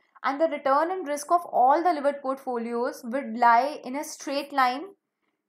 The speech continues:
to the right of the risky portfolio. So this is, now let us, you know, try to understand, uh, this figure here.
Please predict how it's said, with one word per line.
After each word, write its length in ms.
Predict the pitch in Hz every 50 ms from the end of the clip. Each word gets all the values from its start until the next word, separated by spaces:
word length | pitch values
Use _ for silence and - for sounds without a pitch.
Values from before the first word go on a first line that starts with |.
| _ _ _ -
to 100 | 294 262
the 140 | 330 349
right 380 | 311 262 247 226 226 240 226 254
of 140 | 262 240 226
the 80 | 247
risky 280 | 240 233 226 - - 226
portfolio. 540 | - - 160 - - - - - - 202 202
So 200 | - - 247 233
this 320 | 202 214 277 311 - -
is, 420 | 339 339 359 359 339 330 - - - _ _ _ _ _ _ _ -
now 200 | 226 226 233 233
let 220 | 233 226 226 233
us, 160 | 247 262 240
you 80 | 247 247
know, 120 | 254 269
try 300 | 262 262 240 220 202 208
to 140 | 202 - - -
understand, 920 | 214 214 208 202 208 220 233 233 - 247 226 226 226 226 226 233 233 220
uh, 420 | 233 226 226 226 220 220 214 214 208 196
this 200 | 247 254 254 -
figure 560 | - 220 196 180 202 196 190 196 240 - - _ _ _ _ _ -
here. 380 | 208 196 190 190 226 277 -